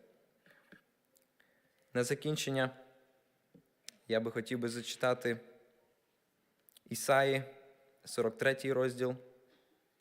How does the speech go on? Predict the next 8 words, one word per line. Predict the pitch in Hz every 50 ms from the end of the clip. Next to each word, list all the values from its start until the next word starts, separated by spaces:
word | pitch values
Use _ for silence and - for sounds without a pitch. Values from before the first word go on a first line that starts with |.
| _ _ _ _ _ _ _ _ _ _ _ _ _ _ - _ _ - _ - - -
вісімнадцятий | 117 113 - - 117 123 131 135 135 - - 135 131 131
по | - - - - 107
двадцятій | 107 110 107 - 113 110 110 - 110
вірші. | 107 107 - - - 95 95 - - _ - - - _ _ _ _ _ _ _ -
Ісаї, | 123 120 - - 127 127 127 127 131 127 - - - - - - - - _
сорок | - - - - 117 110 - -
третій | 120 127 123 127 - 135
розділ, | 131 127 127 120 117 120 123 123